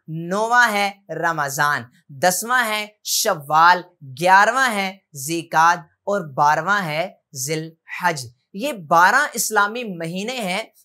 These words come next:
और इनकी तादाद कुरान पाक में भी बयान की गई है। अल्लाह पाक कुरान पाक में इरशाद फरमाता है, "इन्ना इद्दतश शुहूरि इंदल्लाहि इस्ना अशरा शहरन"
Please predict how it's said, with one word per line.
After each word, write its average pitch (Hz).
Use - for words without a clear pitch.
और 220
इनकी 269
तादाद 175
कुरान 262
पाक 202
में 196
भी 190
बयान 147
की 139
गई 127
है। 123
अल्लाह 247
पाक 220
कुरान 214
पाक 185
में 226
इरशाद 170
फरमाता 160
है, 151
"इन्ना 247
इद्दतश 214
शुहूरि 196
इंदल्लाहि 175
इस्ना 208
अशरा 185
शहरन" 139